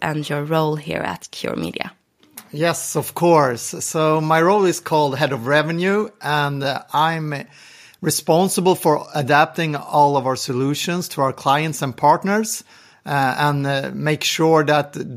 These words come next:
Speaker 2: the solutions create value for them and, uh, and for us to grow together with our partners. Uh, that's as simple of tha-, as that. <laughs>
Speaker 1: In other words, a critical role, I would say. So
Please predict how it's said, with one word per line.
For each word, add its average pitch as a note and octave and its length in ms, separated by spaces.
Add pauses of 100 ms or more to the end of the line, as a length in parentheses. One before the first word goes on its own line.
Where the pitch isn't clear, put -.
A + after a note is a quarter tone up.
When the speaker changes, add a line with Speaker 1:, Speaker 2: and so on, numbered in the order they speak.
(100)
Speaker 2:
the D3+ 80
solutions D3 640
create C3+ 280
value C#3 400
for D#3+ 280
them E3+ 320 (500)
and, C#3+ 560
uh, C3+ 300
and E3 180
for D#3+ 160
us E3 160
to - 140
grow D3 340
together C#3 720
with C3 200
our C3 120
partners. D3+ 640
Uh, A#2+ 300
that's B2+ 360
as C#3 160
simple C3+ 380
of - 240
tha-, E3 180
as C3+ 200
that. - 400 (420)
<laughs> - 340
Speaker 1:
In G3 140
other G3 220
words, F#3+ 400
a E3 340 (260)
critical F3 480
role, F3+ 360 (440)
I D#3+ 120
would D#3+ 140
say. - 260 (340)
So A#3 320